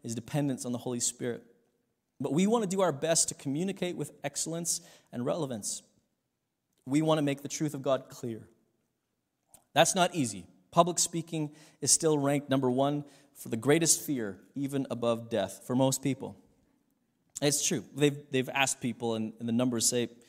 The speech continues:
public speaking is still <laughs> number one. Now, even if you have enough courage to be a public speaker, that doesn't make you a good one, right? How many of you have been at a wedding and heard a very awkward toast? Okay, I've,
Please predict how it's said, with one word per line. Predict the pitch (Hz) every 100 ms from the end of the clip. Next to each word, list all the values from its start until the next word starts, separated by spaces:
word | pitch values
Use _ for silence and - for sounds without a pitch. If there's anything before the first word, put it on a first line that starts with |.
| - _ -
public | 139 127
speaking | - 127 117 113
is | 104
still | - 117
<laughs> | 139
number | 113
one. | 131 113 101 - _ _ _ _ _ _ _ _ _ _ _ -
Now, | -
even | 220 247
if | 233
you | 208
have | - 254
enough | 247 233 233
courage | - 220 214 202 -
to | 175
be | 185 220
a |
public | 196 202 202
speaker, | - - 190 214 233 - - - _
that | 127 170 220 151
doesn't | 170 175 165
make | 120 127 170
you | 180 - -
a | 190
good | 180 233 165
one, | 117 95 87 _ _ _ _ _ _ - _ 139
right? | 156 214 - - - -
How | 185 196
many | 202 202 196
of | 185
you | 190
have | 180 160
been | 151 156 160
at | 135 127
a | 117 110 -
wedding | 131 165 160 147
and | 117
heard | 120 127 135
a |
very | 120 131 147
awkward | - 120 - 139 135
toast? | - 135 98 - - - _ _ _ _ _ _ _ _ -
Okay, | - 95
I've, | 101 113